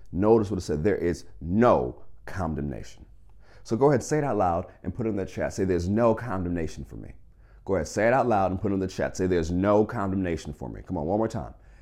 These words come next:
Say it out loud and put it in the chat. Say, "There is no condemnation for me."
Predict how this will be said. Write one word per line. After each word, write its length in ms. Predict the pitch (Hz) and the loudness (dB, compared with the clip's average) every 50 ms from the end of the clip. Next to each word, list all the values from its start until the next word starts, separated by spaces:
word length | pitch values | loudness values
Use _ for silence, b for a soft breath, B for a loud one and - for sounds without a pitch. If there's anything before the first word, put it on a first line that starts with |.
| b b | b b
Say 240 | - - - 110 120 | -8 -2 2 4 4
it 60 | 123 | 6
out 140 | 123 117 110 | 4 4 4
loud 260 | 117 110 90 80 73 | 6 6 6 4 2
and 80 | 69 | 0
put 140 | - 107 95 | -2 -2 -2
it 40 | 101 | 0
in 40 | 101 | 0
the 100 | 101 95 | -2 -2
chat. 260 | - - - 57 - | -4 -4 -6 -6 -4
Say, 160 | - 92 82 | -4 -4 -2
"There 240 | 82 78 92 92 - | 0 2 2 2 2
is 260 | - 78 78 69 71 | 0 -2 -4 -4 -4
no 600 | 78 80 85 92 104 107 107 107 107 107 107 B B B B B B - | -6 -4 -2 -2 0 0 2 2 0 0 -2 B B B B B B -16
condemnation 880 | - - 107 87 92 90 78 90 87 85 82 82 80 78 - - 78 76 - | -12 -8 -6 -4 -4 -2 -2 -4 -4 -4 -4 -4 -4 -6 -6 -8 -12 -12 -10
for 120 | - 73 | -10 -10
me." 220 | 69 62 53 - | -10 -10 -10 -14